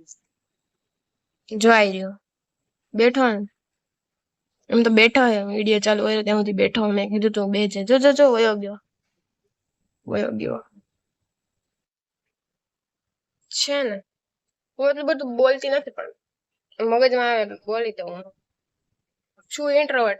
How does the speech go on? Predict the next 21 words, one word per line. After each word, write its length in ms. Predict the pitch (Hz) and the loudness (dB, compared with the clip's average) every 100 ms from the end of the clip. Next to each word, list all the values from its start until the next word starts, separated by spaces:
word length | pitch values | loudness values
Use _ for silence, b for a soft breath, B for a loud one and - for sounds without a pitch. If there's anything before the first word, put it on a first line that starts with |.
| - | -6
પણ 240 | 208 208 214 _ _ _ _ _ _ | -8 -10 -14 _ _ _ _ _ _
જ્યાં 400 | 220 240 247 233 | -6 -2 0 0
મેચ 260 | 220 226 247 - | 0 -2 -4 -4
થઈ 160 | 254 | -2
જાઉં 240 | 247 240 202 | -2 -6 -8
ને 120 | 196 | -10
ત્યાં 240 | - 196 202 | -8 -6 -6
હું, 280 | 202 196 - _ _ _ _ _ _ _ _ _ _ _ _ | -8 -14 -18 _ _ _ _ _ _ _ _ _ _ _ _
એને 220 | 233 247 | -2 -2
જ 100 | 247 - | -2 -6
ખબર 260 | 226 190 | -4 -4
હોય 120 | 175 | -4
હું 80 | 175 | -8
કેવી 260 | 175 190 185 | -8 -8 -10
છું. 220 | - 185 202 202 _ _ _ _ _ _ _ _ _ _ _ _ _ _ _ _ _ _ _ _ _ _ 233 | -16 -20 _ _ _ _ _ _ _ _ _ _ _ _ _ _ _ _ _ _ _ _ _ _ _ _ -12
એટલે 600 | 226 220 202 196 - - _ - | -6 -4 -2 -4 -10 -14 _ -12
હા, 300 | 233 214 - _ _ _ _ _ _ _ _ _ _ _ _ _ _ | -6 -6 -8 _ _ _ _ _ _ _ _ _ _ _ _ _ _
જોઉં 340 | 190 220 240 202 | -6 -2 -2 -4
હવે 220 | 190 - | -6 -8
ડેઈલી 360 | 196 220 220 202 | -4 -4 -4 -6
વ્લોગ્સ 600 | 196 196 - - - | -8 -12 -20 -20 -20